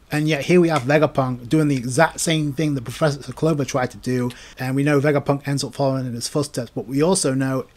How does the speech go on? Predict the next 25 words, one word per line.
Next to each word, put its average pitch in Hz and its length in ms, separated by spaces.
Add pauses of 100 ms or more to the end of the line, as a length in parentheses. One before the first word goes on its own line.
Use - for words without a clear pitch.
(120)
in 170 180
this 156 180
scene 143 520
when 135 100
he 127 140
goes 147 220
to - 180 (340)
Ohara, 127 560
or 123 60
what's 123 240
left 135 240
of 110 80
it, 107 200
and 120 200 (240)
while 135 280 (300)
he 226 180
was 190 140
tearing 151 420
up 123 360 (260)
over 139 160
the 127 80
passing 135 380
of 123 120
Clover 139 400
'cause 117 300